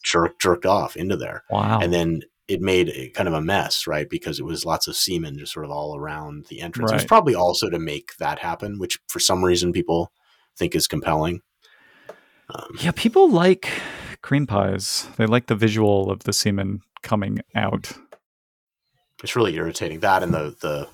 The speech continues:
Speaker 1: woman sort of drooling the semen out after the blow.
Speaker 2: Yeah.
Speaker 1: Like, I, not my favorite.
Speaker 2: Yeah. I, yeah, don't usually use that to, uh,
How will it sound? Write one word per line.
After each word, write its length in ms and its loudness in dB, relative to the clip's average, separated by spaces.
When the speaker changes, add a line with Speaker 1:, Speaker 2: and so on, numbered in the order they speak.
Speaker 1:
woman 360 0
sort 200 -4
of 60 -14
drooling 520 -2
the 80 -6
semen 360 -4
out 220 -4
after 260 -6
the 100 -6
blow. 120 4
Speaker 2:
Yeah. 240 4
Speaker 1:
Like, 180 -6
I, 140 -6
not 180 2
my 100 -4
favorite. 420 -10
Speaker 2:
Yeah. 400 2
I, 220 2
yeah, 220 -4
don't 220 -6
usually 320 -4
use 240 -6
that 220 -2
to, 260 -6
uh, 260 -6